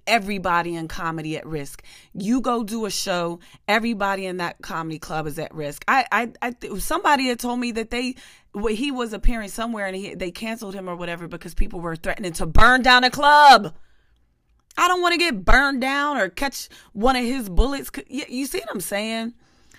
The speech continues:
But anyway, I'ma get off it. You guys, y-, you get my point. You get the context of what I'm saying. And, and that's why I, I enjoy my fan base and the people that follow me.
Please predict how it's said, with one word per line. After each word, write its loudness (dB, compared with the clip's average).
But 4
anyway, 0
I'ma -2
get -2
off -2
it. -6
You -6
guys, -4
y-, -16
you -10
get -6
my -4
point. 6
You -10
get -10
the -12
context -10
of -10
what -8
I'm -8
saying. -10
And, -12
and -2
that's -2
why -2
I, -6
I -6
enjoy -6
my 2
fan 2
base -10
and -10
the -8
people 4
that -4
follow -4
me. -8